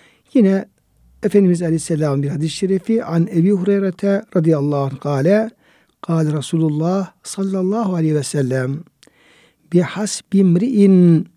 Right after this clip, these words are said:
mineşşerri en yahkira ahahu el muslime." Çok mühim bir hadis-i şerif bu. Ebu Hureyre'nin naklettiğine göre Resulullah sallallahu aleyhi ve sellem şöyle buyurmuştur.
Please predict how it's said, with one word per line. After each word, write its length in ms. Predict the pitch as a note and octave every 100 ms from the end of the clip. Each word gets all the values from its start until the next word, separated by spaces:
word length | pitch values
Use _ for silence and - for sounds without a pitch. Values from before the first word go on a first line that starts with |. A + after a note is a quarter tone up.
| -
mineşşerri 800 | E3+ E3+ - - C3 A#2 A2+ - _ _ _ _ _ _ -
en 180 | D3 C#3+
yahkira 680 | C#3 D#3+ B2+ - F3 C#3+
ahahu 760 | B2+ D3 - E3+ D3+ B2+ F3 - C#3
el 160 | C3+
muslime." 440 | D3+ G3 - A2+ - _ _ _ _ _ _ _ _ _ _ - _ _ _ _ _ _ _
Çok 240 | - F3
mühim 280 | C3 B2+ B2+
bir 220 | A#2+ - -
hadis-i 280 | C#3 C#3 -
şerif 300 | C#3+ B2+ A2 -
bu. 260 | F#3 G3+ - _ _ _ -
Ebu 220 | E3 D#3 C#3+
Hureyre'nin 440 | D3+ D3+ D3 F3
naklettiğine 600 | D3+ - D3 - D3 C#3+
göre 420 | C3 C3 F3+ G3+ _ _ _ -
Resulullah 640 | G3+ - G3+ F3+ F#3+ E3+
sallallahu 260 | - D#3+ D3+
aleyhi 160 | C#3
ve 40 | D3
sellem 260 | C3+ D3
şöyle 340 | C#3+ D3+ C#3+ C#3+
buyurmuştur. 680 | D#3+ F3+ F#3+ - A3 G#3+